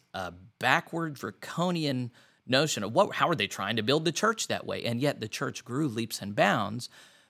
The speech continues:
because the way I would understand it is, in, deep in the human heart, there is a yearning for holiness.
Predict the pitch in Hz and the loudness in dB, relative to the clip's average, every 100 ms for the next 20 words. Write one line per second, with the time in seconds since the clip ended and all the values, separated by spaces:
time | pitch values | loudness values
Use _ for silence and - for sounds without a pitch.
0 | _ 127 156 123 127 123 113 151 208 139 | _ 2 4 4 4 6 8 10 8 6
1 | 110 110 - 107 107 104 101 101 - 127 | 2 0 -2 -2 0 0 -2 -4 -4 -2
2 | 120 - 139 170 160 139 123 131 107 107 | -2 -2 0 0 0 0 0 -2 0 -2
3 | 98 107 104 101 101 107 131 110 98 - | 0 -2 -4 -4 -4 0 0 -2 -4 -8
4 | - 101 95 71 - - | -6 -6 -6 -10 -10 -10